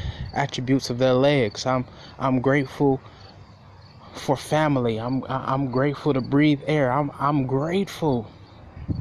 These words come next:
When you begin to show God gratitude for the small things, you will be surprised how strong your relationship with God gets,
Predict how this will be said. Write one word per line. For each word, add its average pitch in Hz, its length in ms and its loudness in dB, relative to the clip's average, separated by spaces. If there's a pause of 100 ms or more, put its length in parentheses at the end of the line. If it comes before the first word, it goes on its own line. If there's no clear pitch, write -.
(2250)
When 156 240 2
you 214 240 4
begin 165 480 2
to 139 240 0
show 156 280 2
God 139 300 0
gratitude 143 500 2
for 135 120 0
the 113 100 -4
small 143 460 2
things, 120 640 -6 (960)
you 170 140 4
will 170 60 6
be 151 140 2
surprised 165 680 -2
how 139 240 0
strong 156 840 0
your 135 120 2
relationship 127 760 2
with 113 220 -2
God 120 380 -2
gets, 131 400 0